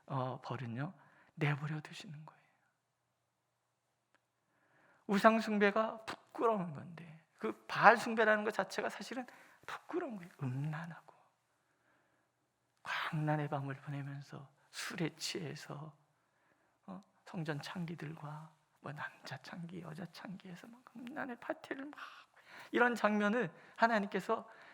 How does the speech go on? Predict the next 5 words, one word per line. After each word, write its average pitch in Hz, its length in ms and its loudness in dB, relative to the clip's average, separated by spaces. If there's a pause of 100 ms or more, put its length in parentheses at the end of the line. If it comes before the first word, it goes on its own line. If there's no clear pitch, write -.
(220)
하나님을 240 580 10
떠난 262 420 8 (360)
이스라엘 220 400 6
백성의 180 480 0
모습과 156 500 -8